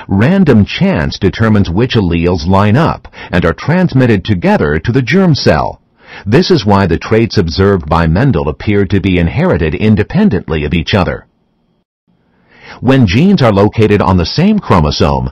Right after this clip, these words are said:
they do not line up randomly during meiosis.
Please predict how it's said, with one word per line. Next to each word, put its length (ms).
they 180
do 200
not 340
line 260
up 160
randomly 640
during 300
meiosis. 720